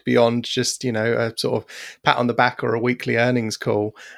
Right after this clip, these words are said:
Um, but so, yeah, it sounds like you've really managed to foster that community family feel beyond just having it as a, a tagline for the brand. Um,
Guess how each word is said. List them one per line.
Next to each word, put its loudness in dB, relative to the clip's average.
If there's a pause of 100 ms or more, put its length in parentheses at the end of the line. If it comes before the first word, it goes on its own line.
Um, 2
but 4
so, 4
yeah, 4
it -2
sounds 6
like 6
you've 0
really 6
managed 2
to 0
foster -2
that 2
community -2
family 0
feel -2
beyond 2
just -2
having 2
it 2
as -2
a, 4
a -2
tagline 0
for -10
the -2
brand. 2 (500)
Um, 6